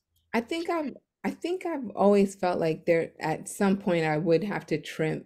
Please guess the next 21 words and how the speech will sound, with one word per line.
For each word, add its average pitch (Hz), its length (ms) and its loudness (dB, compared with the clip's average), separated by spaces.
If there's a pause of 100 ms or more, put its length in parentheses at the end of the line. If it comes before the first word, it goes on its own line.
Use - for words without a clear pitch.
(140)
trim 180 300 0
it 185 160 -4
down, 180 380 0
like, 151 220 0
trim 156 180 -2
the 160 80 0
fat 156 280 -2
a 156 40 0
little 165 220 2
bit. 180 300 0 (360)
But, 180 200 6
like, 165 380 4 (100)
I, 175 480 2 (1400)
you 190 120 4
know, 175 120 6
it's 190 220 2
at, 202 200 2
like, 170 260 0
one 170 440 -2
forty-three, 165 1400 2
and, 151 360 -4